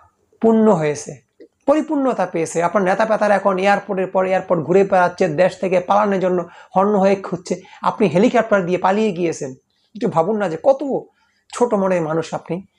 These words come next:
আপনি দেশে থাকলে হয়তো আপনাকে মানুষ বলতে পারতো যে, "আমার নেত্রী দেশে রয়েছে", কিন্তু আপনি চলে গেলেন জনগণকে, দেশের মানুষকে, আপনার নেতা পেতাকে বিপদে ফেলে।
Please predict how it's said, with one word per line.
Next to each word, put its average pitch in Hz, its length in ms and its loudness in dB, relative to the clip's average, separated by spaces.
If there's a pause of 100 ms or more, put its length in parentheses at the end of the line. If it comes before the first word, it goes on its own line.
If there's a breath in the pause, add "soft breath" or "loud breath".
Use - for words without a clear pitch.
(160)
আপনি 214 200 -2
দেশে 226 200 -2
থাকলে 262 440 -2
হয়তো 214 260 2
আপনাকে 190 320 -2
মানুষ 180 240 -2
বলতে 175 260 0
পারতো 170 260 -4
যে, 170 100 0
"আমার 170 220 -2
নেত্রী 185 520 -4 (280 loud breath)
দেশে 160 320 2
রয়েছে", 147 400 0
কিন্তু - 420 -12
আপনি - 180 -8
চলে 247 240 4
গেলেন 147 280 -4 (380)
জনগণকে, 160 600 -2 (680)
দেশের 156 260 0
মানুষকে, 175 640 0
আপনার 180 240 -8
নেতা 180 260 -2
পেতাকে 165 400 -4
বিপদে 156 400 -4
ফেলে। 139 320 -8